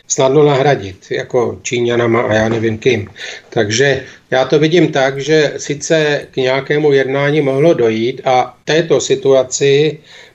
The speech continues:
určitě bude snaha Německa, aby třeba, jak říkají, „Vybudujeme dva terminály“, tak, eh, z té spotřeby osmdesát, devadesát nebo do budoucna sto miliard kubíků za rok,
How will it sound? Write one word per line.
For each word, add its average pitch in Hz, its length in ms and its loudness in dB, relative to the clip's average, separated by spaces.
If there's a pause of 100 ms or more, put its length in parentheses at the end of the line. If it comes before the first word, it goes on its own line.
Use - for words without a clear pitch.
určitě 147 420 0
bude 135 260 2
snaha 139 260 0
Německa, 123 580 0
aby 131 260 2
třeba, 131 520 0
jak 110 200 -2
říkají, 113 420 0
„Vybudujeme 120 480 2
dva 113 160 0
terminály“, 107 680 -4 (520)
tak, 127 320 -2
eh, 107 220 2
z - 120 -2
té 156 160 2
spotřeby 143 800 0 (140)
osmdesát, 139 640 0
devadesát 131 640 0
nebo 127 180 0
do 123 100 2
budoucna 123 440 0
sto - 180 0
miliard 127 280 2
kubíků 123 380 -4
za 120 160 0
rok, 143 360 2